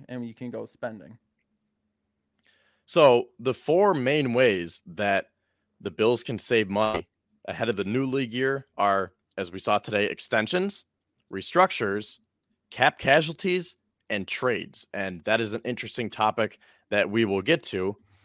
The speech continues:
Speaker 2: First of all, we'll start with the extensions. We talked about the Milano deal where he is under contract through the twenty twenty-six season.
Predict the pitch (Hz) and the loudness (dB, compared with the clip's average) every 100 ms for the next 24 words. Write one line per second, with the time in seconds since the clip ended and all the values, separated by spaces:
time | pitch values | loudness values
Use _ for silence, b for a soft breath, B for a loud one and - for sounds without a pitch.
0 | b b _ _ _ - 165 160 120 113 | b b _ _ _ 0 2 2 2 4
1 | 127 123 113 143 143 135 127 110 - 107 | 4 2 0 2 2 2 -4 -4 -2 -2
2 | 117 135 104 110 - 113 117 117 120 113 | -4 -8 -8 -8 0 2 2 2 0 2
3 | 104 101 101 98 92 98 113 - b b | 0 2 2 0 0 0 -2 -6 b b
4 | 101 104 98 98 - 120 120 110 120 107 | 2 4 4 2 -4 -6 -4 -2 -2 -2
5 | 95 113 107 98 120 127 - 101 95 - | -2 -2 -2 -2 0 0 0 -2 -2 -6
6 | _ - 156 170 127 147 147 - 139 120 | _ -6 -2 0 0 -2 -2 -2 -4 -4
7 | 123 - - 156 107 92 | -6 -6 -4 -4 -4 -6